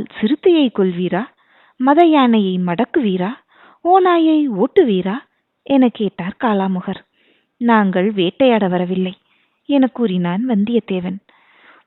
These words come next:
"பூண்டோடு ஒழிக்க வந்திருக்கிறேன் என்கிறீர்களே?" என கேட்டார் காலாமுகர். "ஆமாம், உங்களை போன்ற ஆபத்தானவர்களை எல்லாம் ஒழிக்க வந்தோமே அல்லாமல் வேட்டையாடவன்று. உங்களை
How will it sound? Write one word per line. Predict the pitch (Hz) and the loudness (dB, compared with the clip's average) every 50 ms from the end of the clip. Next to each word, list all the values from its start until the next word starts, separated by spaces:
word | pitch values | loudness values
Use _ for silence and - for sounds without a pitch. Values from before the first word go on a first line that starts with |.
| _ _ _ _ | _ _ _ _
"பூண்டோடு | 185 180 190 202 220 233 277 285 311 320 370 370 | -8 -2 0 2 2 4 4 2 4 4 4 4
ஒழிக்க | 330 311 320 302 - 339 | 4 2 2 0 0 0
வந்திருக்கிறேன் | 330 320 311 294 311 294 - - 269 269 262 240 | 2 2 2 2 2 0 0 0 0 2 2 4
என்கிறீர்களே?" | 220 202 190 196 180 175 170 165 170 180 247 277 254 - _ _ _ _ _ _ _ _ _ | 4 2 2 0 -2 -4 -2 -2 0 0 0 0 -2 -6 _ _ _ _ _ _ _ _ _
என | 285 285 269 262 | -2 0 0 0
கேட்டார் | - - 233 196 - - 175 165 202 - - | 0 -2 -4 -4 -4 -6 -8 -8 -8 -6 -6
காலாமுகர். | 247 214 202 202 202 190 185 - - - - - _ _ _ _ _ _ _ _ _ _ _ | -4 -4 -2 -2 -2 -4 -4 -4 -6 -10 -10 -12 _ _ _ _ _ _ _ _ _ _ _
"ஆமாம், | 208 208 208 196 180 175 175 - _ _ - - - - - - _ _ 233 | 2 2 4 2 0 -2 -4 -8 _ _ -20 -20 -20 -20 -20 -20 _ _ 0
உங்களை | 233 254 320 339 392 381 392 381 | 2 4 6 6 6 6 6 4
போன்ற | - 277 247 220 214 208 196 - - | 4 2 2 2 2 2 -2 -2 -2
ஆபத்தானவர்களை | 165 180 196 226 302 - - 269 240 220 208 190 196 185 185 185 180 | -2 -4 0 0 -2 0 0 0 2 2 2 0 0 0 0 0 0
எல்லாம் | 180 175 170 170 170 196 208 - | 0 0 0 -2 -2 -4 -6 -4
ஒழிக்க | 202 202 202 226 302 - - 339 311 | -4 -4 -2 -2 -2 -2 0 0 2
வந்தோமே | 247 214 190 190 185 196 196 190 190 190 180 180 | 2 2 0 0 0 0 0 0 0 -2 -2 -2
அல்லாமல் | 170 175 170 175 175 180 214 277 262 220 - - _ _ _ | -2 -2 -2 -2 -2 -2 -2 -2 -2 -4 -6 -14 _ _ _
வேட்டையாடவன்று. | - 185 196 175 190 - _ 320 294 254 202 175 175 175 180 180 170 - - - _ _ _ _ _ _ _ _ _ - | -8 -4 -2 -2 -2 -2 _ 0 2 2 2 0 -2 -2 -2 -4 -6 -6 -10 -14 _ _ _ _ _ _ _ _ _ 0
உங்களை | 269 262 247 254 226 | 2 4 6 6 6